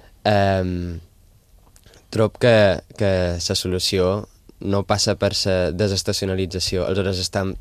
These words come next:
tots l'any amb això, ni passa per apel·lar a un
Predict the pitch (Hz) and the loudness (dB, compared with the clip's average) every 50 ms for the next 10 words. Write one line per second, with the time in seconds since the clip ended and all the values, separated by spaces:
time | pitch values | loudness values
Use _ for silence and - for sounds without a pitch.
0 | - - - 120 117 110 110 107 104 - - - 95 95 95 92 92 90 - - | -6 0 2 4 6 6 6 6 4 2 0 -2 -2 -2 -2 -2 -4 -6 -6 -8
1 | 90 - - - - - - - - - - 101 101 - 98 98 - 104 92 - | -10 -14 -16 -20 -12 -8 -8 -8 -6 -4 -4 -4 0 0 0 0 0 0 0 2
2 | 104 101 98 98 87 101 95 95 95 95 95 90 - - 95 98 95 95 92 92 | 2 2 2 0 0 0 2 4 4 4 2 2 0 0 0 0 2 2 2 2
3 | 92 92 92 95 95 95 92 90 90 90 90 90 87 87 82 80 - - | 2 0 0 0 -2 -2 -2 -2 -4 -4 -4 -4 -4 -6 -6 -8 -10 -12